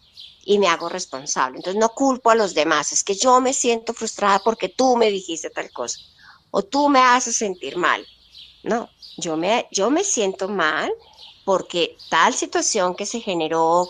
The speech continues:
tú, el día que tú me dijiste tal cosa, yo me sentí frustrada porque, ta, ta, ta. Es muy diferente decir, "Tú me hiciste sentir frustrada", ¿no?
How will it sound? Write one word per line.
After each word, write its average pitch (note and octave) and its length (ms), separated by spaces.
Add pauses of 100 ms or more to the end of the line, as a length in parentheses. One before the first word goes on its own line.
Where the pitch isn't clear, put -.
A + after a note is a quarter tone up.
(120)
tú, F#3 140
el C#3 160
día F3 240
que G3 120
tú D4 360
me G3 160
dijiste E3 580
tal F3 420
cosa, F3 520 (400)
yo F#3+ 240
me G3 140
sentí F3 460
frustrada E3+ 800
porque, G3 840
ta, F3 100
ta, D#3 160
ta. - 120
Es - 180
muy A#3 140
diferente G3 380
decir, F#3+ 260 (440)
"Tú C#4+ 160
me C4+ 120
hiciste C#4 420
sentir D#3+ 380
frustrada", - 580
¿no? B3+ 140